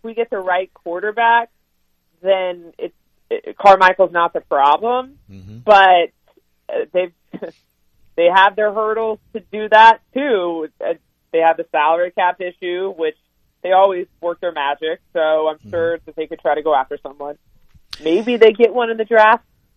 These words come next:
Speaker 1: Depends on Sean Payton. So it's a lot of ifs,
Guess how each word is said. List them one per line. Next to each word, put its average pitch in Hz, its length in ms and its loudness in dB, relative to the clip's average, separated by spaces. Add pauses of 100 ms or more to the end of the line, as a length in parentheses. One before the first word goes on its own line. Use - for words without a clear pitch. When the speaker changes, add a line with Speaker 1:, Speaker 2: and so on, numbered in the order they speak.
Speaker 1:
Depends 156 360 -16
on 190 220 -2
Sean 196 280 -6
Payton. 214 380 -6 (200)
So 226 120 0
it's 226 140 -4
a 254 40 0
lot 269 240 2 (100)
of - 60 -6 (180)
ifs, 202 300 -2